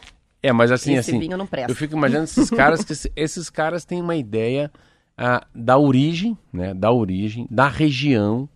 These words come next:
Speaker 1: né, ah, e também da outra coisa, de, de quanto que ele, quanto foi torrado, foi pouco torrado,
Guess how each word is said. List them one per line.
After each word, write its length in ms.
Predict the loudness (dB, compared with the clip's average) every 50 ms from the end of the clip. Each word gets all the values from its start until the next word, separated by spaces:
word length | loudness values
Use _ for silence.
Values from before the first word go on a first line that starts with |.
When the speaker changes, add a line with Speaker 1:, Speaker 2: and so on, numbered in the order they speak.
| _ _
Speaker 1:
né, 320 | -6 -4 -4 -2 -4 -4 -8 _ _ _ _ _ _ -6
ah, 760 | -4 -2 0 0 0 0 0 0 0 2 2 0 0 -2 -2
e 80 | -4 -2
também 320 | 0 2 4 4 4 4 4
da 120 | 4 4
outra 260 | 4 4 4 2 0 0
coisa, 320 | 0 0 0 2 2 0
de, 260 | -2 -2 -4 -4 -4 -6 _ _ _ _
de 100 | -6 -6
quanto 340 | 0 2 4 4 4 2 -4
que 140 | -2 0 2
ele, 280 | 4 4 2 2 0 -4 -10 -18 -6 2
quanto 280 | 2 2 4 4 0
foi 200 | -2 2 2 2 2
torrado, 520 | 2 -2 -2 0 0 0 0 0 -2 -2
foi 180 | -4 -2 -4 -4
pouco 320 | -4 -4 -6 -6 -4 -8
torrado, 640 | -8 -6 -6 -6 -4 -4 -2 -2 -2 -2 -4 -6 -10